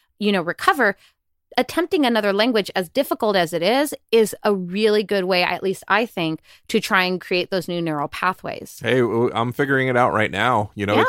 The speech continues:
Speaker 2: it's, it's exhausting.
Speaker 1: Yeah.
Speaker 2: My, my day-to-days are exhausting.
Speaker 1: It's
Speaker 2: Even
Speaker 1: good
Speaker 2: the days
Speaker 1: exercise for your brain muscles.
Speaker 2: Yeah, even the days I don't have to do anything
Speaker 1: Mm-hmm.
Speaker 2: are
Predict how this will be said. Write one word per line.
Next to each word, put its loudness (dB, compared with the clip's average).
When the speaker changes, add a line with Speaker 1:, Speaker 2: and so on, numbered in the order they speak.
Speaker 2:
it's, -
it's -2
exhausting. 0
Speaker 1:
Yeah. 0
Speaker 2:
My, 4
my 2
day-to-days 2
are 2
exhausting. 2
Speaker 1:
It's -2
Speaker 2:
Even 2
Speaker 1:
good 4
Speaker 2:
the 0
days 2
Speaker 1:
exercise 0
for -4
your 0
brain 0
muscles. -6
Speaker 2:
Yeah, 4
even 2
the 4
days 2
I 2
don't 0
have 0
to -2
do 0
anything -4
Speaker 1:
Mm-hmm. -2
Speaker 2:
are 4